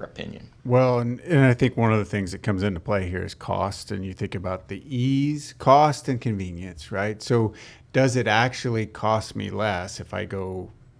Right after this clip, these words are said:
Speaker 2: dart one, if I end up having to get 'em up later and retreat 'em or have problems?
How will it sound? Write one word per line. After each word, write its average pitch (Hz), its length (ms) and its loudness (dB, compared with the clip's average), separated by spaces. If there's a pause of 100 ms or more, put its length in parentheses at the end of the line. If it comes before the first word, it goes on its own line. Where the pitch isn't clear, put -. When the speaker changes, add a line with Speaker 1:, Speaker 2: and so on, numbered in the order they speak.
(200)
Speaker 2:
dart 117 260 -4
one, 98 320 -10 (100)
if 143 200 0
I 113 80 2
end 107 160 2
up 107 180 0
having 104 320 0
to 101 40 -6
get 98 180 -4
'em 98 120 -6
up 92 180 -10
later 104 360 -4
and 90 120 -10
retreat 95 440 -6
'em 107 200 -4
or 92 160 -6
have 92 280 -6
problems? 107 580 -2